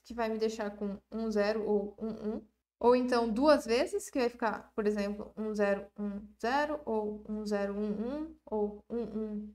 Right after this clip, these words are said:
um zero, né? E assim por diante. E aqui você talvez deve ter observado um pequeno problema, né? É, cadê a cadeia um? Cadê a cadeia um zero um?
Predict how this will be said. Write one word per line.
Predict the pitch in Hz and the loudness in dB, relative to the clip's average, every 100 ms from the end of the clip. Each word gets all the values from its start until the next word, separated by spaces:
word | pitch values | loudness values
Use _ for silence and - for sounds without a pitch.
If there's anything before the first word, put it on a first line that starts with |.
| _ - | _ -6
um | 208 202 | -4 0
zero, | 202 285 302 302 - _ | 2 2 0 -6 -16 _
né? | 214 - - _ _ _ _ _ - | -14 -12 -16 _ _ _ _ _ -6
E | 226 233 247 | -2 0 0
assim | 247 254 247 | 0 -4 -4
por | 262 | -4
diante. | 262 233 202 - - | -2 -4 -6 -12 -8
E | 233 | -4
aqui | 240 247 254 320 381 - - - | -2 -2 -2 0 0 -4 -8 -4
você | 247 254 240 | -4 -2 -2
talvez | 233 226 226 226 _ _ | -2 0 -2 -2 _ _
deve | 214 208 208 | -2 -2 0
ter | 220 | -2
observado | 208 - 220 208 202 214 | -2 -4 -4 -2 -4 -6
um | 214 | -6
pequeno | 226 214 214 | -6 -6 -8
problema, | 214 247 220 196 185 | -6 -4 -4 -4 -6
né? | 190 202 _ _ _ - | -10 -10 _ _ _ -4
É, | 208 202 202 196 196 - _ - | -2 0 -2 -2 -4 -10 _ -2
cadê | 302 285 | 2 2
a | |
cadeia | 277 254 240 233 233 | 2 2 2 0 -2
um? | 226 220 214 - _ _ _ _ _ _ _ | -4 -4 -4 -10 _ _ _ _ _ _ _
Cadê | 233 220 262 | -6 0 0
a | 269 | 0
cadeia | 247 233 233 233 233 | -2 -2 -2 -2 -4
um | 240 254 | -4 -2
zero | 247 240 240 | 0 0 0
um? | 226 185 | -2 -6